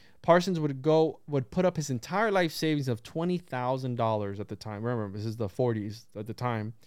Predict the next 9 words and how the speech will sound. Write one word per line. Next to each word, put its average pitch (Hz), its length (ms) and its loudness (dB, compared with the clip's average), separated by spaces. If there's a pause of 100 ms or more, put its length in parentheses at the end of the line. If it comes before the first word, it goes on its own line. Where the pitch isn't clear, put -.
(680)
Twenty 175 200 4
thousand 165 360 6
dollars. 135 460 6 (220)
Hubbard 165 300 6
would 151 160 4
put 165 120 4
up 156 220 4 (100)
a 135 120 2
measly 135 640 6